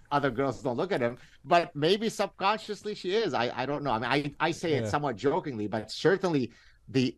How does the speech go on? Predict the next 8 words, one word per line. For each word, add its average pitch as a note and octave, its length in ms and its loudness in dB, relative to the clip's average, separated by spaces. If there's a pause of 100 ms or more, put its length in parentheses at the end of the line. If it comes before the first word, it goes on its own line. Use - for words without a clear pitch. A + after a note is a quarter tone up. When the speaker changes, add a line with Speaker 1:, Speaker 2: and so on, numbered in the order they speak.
Speaker 1:
the A#2 240 -2
instinct C3+ 720 0
to B2 100 -4
try C#3 380 4
to B2+ 240 4
find C#3+ 480 0
strategies B2+ 880 -2
to G#2 380 -2